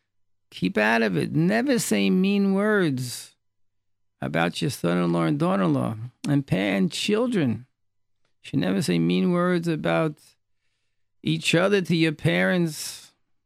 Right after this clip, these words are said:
et cetera, et cetera. Situation many years ago, one girl from England, when she was here, she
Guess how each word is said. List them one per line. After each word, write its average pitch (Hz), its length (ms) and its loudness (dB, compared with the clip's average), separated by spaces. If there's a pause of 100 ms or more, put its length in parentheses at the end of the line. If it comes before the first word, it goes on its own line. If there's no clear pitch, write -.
(120)
et 135 80 -12
cetera, 190 260 0
et 175 40 -2
cetera. 190 500 -2 (2750)
Situation 175 920 -2 (680)
many 160 200 0
years 180 340 0
ago, 185 480 0 (380)
one 160 640 -2 (720)
girl 147 140 -2
from 113 240 -2
England, 170 720 -2
when 135 100 -10
she - 160 -18
was 110 140 -10
here, 180 500 0 (720)
she - 100 -20